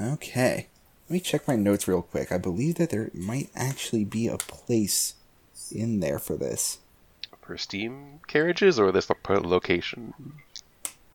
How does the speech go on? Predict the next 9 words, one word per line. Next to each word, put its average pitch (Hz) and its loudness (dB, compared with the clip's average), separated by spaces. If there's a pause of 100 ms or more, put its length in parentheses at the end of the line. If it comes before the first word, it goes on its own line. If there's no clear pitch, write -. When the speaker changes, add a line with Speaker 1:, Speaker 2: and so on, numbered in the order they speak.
(420)
Speaker 1:
Like, 113 2
specifically 123 6
a 107 6
place 110 2
that 101 4
rents 101 2
out 101 4
steam 87 0
carriages. - -4